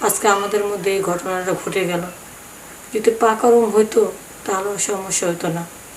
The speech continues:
তাই সবাই সাবধানে থাকবেন, শিয়ানা ছেলে মেয়ে যেন বুঝতে না পারে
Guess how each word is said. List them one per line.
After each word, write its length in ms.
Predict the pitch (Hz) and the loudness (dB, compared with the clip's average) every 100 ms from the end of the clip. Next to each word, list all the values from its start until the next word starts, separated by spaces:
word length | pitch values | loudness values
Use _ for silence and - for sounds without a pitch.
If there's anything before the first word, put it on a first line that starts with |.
| - - - - | -16 -16 -14 -4
তাই 80 | 226 | 0
সবাই 280 | 220 220 | 2 4
সাবধানে 460 | 220 226 226 240 240 | 4 2 2 2 2
থাকবেন, 420 | 233 220 233 240 254 - - - - - - - - | 0 -2 0 0 -2 -12 -20 -20 -20 -20 -18 -16 -6
শিয়ানা 440 | - 226 220 220 | 2 4 4 2
ছেলে 320 | 214 214 214 220 | 2 4 6 4
মেয়ে 220 | 220 220 | 4 4
যেন 200 | 220 202 | 4 2
বুঝতে 360 | 180 220 247 | 2 0 2
না 140 | 233 226 | 2 2
পারে 320 | 226 214 | 0 0